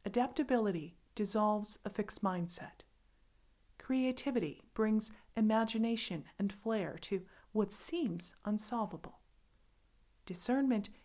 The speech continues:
ensures you're making the right decision at the right time. Empathy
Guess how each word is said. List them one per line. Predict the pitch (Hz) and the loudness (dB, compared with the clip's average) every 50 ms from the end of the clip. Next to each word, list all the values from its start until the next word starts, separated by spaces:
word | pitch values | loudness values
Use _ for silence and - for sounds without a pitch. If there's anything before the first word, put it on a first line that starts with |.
| - - | -8 -2
ensures | - 226 220 226 - - 233 233 226 233 226 - - - _ | 0 0 0 0 0 0 2 2 2 0 0 -4 -8 -10 _
you're | 208 226 233 | 2 4 6
making | 220 214 220 220 220 226 220 | 6 6 4 4 4 2 2
the | 202 208 180 | 4 4 2
right | 170 165 170 190 202 240 240 | 0 0 0 0 0 0 -2
decision | - 285 262 - - 269 247 240 - 147 139 - _ _ _ _ _ - - | -4 -8 -6 -4 -4 -2 -2 -4 -6 -8 -12 -14 _ _ _ _ _ -10 -10
at | 180 180 | -8 -4
the | - 175 | -4 -2
right | 165 170 165 165 - | -2 -2 -4 -6 -8
time. | - - - 208 185 143 - - _ _ _ _ _ _ _ _ _ _ _ _ _ _ _ _ _ _ _ _ _ _ _ _ - | -10 -8 -6 -6 -6 -6 -8 -14 _ _ _ _ _ _ _ _ _ _ _ _ _ _ _ _ _ _ _ _ _ _ _ _ -2
Empathy | 277 285 277 - - - - - - - | -2 0 0 -2 -4 -4 -10 -12 -14 -18